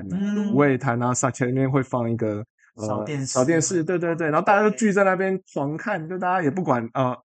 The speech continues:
Speaker 1: 那个阿姨到底有没有在准备，帮你准备卤味了，大家就是一直看着荧幕，然后盯着荧幕看说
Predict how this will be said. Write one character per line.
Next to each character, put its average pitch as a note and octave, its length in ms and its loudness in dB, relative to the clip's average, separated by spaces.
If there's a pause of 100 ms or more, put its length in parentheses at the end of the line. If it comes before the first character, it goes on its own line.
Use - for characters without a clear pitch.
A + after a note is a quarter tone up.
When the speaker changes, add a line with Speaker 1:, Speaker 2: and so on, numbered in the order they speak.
(140)
Speaker 1:
那 D#3+ 100 -4
个 D3+ 140 0
阿 E3 180 4
姨 B2 140 0
到 C#3+ 140 2
底 C3+ 60 4
有 A#2 60 2
没 A#2 80 0
有 B2 80 2
在 C3 160 2
准 A2+ 160 -4
备， B2+ 260 2
帮 C3+ 140 2
你 C#3 120 4
准 - 120 -10
备 B2+ 160 -8
卤 A2 120 -6
味 A#2 180 -4
了， G#2+ 80 -8 (420)
大 D#3 120 2
家 E3 40 4
就 E3+ 120 -2
是 F3 100 -2
一 D#3+ 80 -2
直 C#3+ 80 2
看 D3 180 0
着 B2+ 120 -2
荧 A2 200 -2
幕， A#2 300 0
然 A2+ 100 -2
后 B2 60 -2
盯 D3 140 4
着 C#3+ 100 4
荧 A#2+ 100 2
幕 C3 140 2
看 B2+ 220 -2
说 A#2+ 260 -2